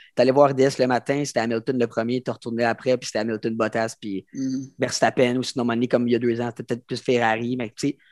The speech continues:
Speaker 1: fait que là, au moins, cette année, on a vraiment une belle saison, puis j'ai vraiment hâte de voir comment ça va se terminer, parce que Verstappen a l'air en mission, là.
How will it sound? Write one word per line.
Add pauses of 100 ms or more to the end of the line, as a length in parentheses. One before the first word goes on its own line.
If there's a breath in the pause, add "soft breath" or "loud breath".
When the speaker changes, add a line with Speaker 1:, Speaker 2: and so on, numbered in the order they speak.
(180)
Speaker 1:
fait
que
là,
au
moins,
cette
année,
on
a
vraiment
une
belle
saison,
puis
j'ai
vraiment
hâte
de
voir
comment
ça
va
se
terminer,
parce
que (480 soft breath)
Verstappen
a
l'air
en
mission,
là.